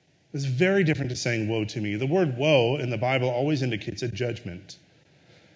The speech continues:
And so get this, follow what this means. It means then that what Isaiah is saying is, "Judgment to me."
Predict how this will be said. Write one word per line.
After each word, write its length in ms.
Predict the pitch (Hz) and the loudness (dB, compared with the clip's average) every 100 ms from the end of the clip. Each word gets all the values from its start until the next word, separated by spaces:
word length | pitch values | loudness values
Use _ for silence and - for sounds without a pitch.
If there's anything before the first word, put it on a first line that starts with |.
| _ _ _ - | _ _ _ -10
And 120 | 131 | -4
so 100 | 143 | 0
get 300 | 135 196 151 | 2 0 0
this, 240 | 170 110 | -2 -4
follow 320 | - 160 185 190 | -4 -2 2 4
what 240 | 170 151 | 2 2
this 180 | 151 147 | 0 2
means. 480 | 147 101 85 - - - - _ - | 0 0 -4 -10 -14 -20 -20 _ -6
It 140 | 135 | 0
means 400 | 170 208 185 - | 2 4 2 0
then 380 | 127 110 131 135 | 0 2 0 0
that 180 | 135 131 | 0 2
what 180 | 135 | 0
Isaiah 520 | 131 107 131 135 165 165 | 0 -2 -2 2 2 2
is 180 | 117 | -2
saying 320 | - 156 151 147 | 0 2 2 0
is, 260 | 131 120 - 104 | -2 -2 -6 -4
"Judgment 760 | 127 208 165 139 123 143 - - - _ _ _ _ _ _ | 4 4 4 0 0 -4 -8 -18 -20 _ _ _ _ _ _
to 420 | - 190 185 175 165 - - - | -4 2 4 2 0 -8 -20 -12
me." 440 | 110 131 98 80 | -6 -4 -4 -8